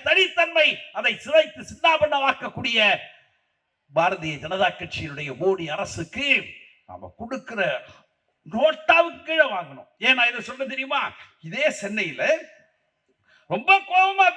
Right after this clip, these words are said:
பேசினாரு, யார் தெரியுமா? ஜே பி நட்டா. பெரும்பாலும் அவர் அப்படி பேச மாட்டாரு, ஆனால் தமிழ்நாட்டுக்கு வந்த பொழுது சொன்னார், "திமுகவை நான் ஒழிக்காமல் விட மாட்டேன்." இதைத்தான் மோடி சொல்லிட்டு இருக்காரு.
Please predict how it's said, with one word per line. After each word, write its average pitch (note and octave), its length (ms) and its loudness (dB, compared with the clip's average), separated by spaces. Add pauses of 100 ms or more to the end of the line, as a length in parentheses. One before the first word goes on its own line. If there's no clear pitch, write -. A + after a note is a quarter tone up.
பேசினாரு, C4+ 480 0 (180)
யார் C4+ 260 0
தெரியுமா? D4 320 0 (680)
ஜே E4 140 8 (180)
பி F#4 160 -4
நட்டா. C#4 280 2 (440)
பெரும்பாலும் A3 400 0
அவர் A3 160 -2
அப்படி G3 260 -12
பேச B3+ 180 -2
மாட்டாரு, G#3+ 460 0 (400)
ஆனால் F#3 320 -2
தமிழ்நாட்டுக்கு D4 600 0
வந்த C#4 160 2
பொழுது A#3 360 -4
சொன்னார், G3+ 400 -2 (440)
"திமுகவை D4+ 640 2
நான் D#4 260 0
ஒழிக்காமல் F#4 500 2
விட D#4 120 2
மாட்டேன்." C#4 340 -8
இதைத்தான் F4 400 -4
மோடி C#4+ 240 0
சொல்லிட்டு - 360 -12
இருக்காரு. - 260 -20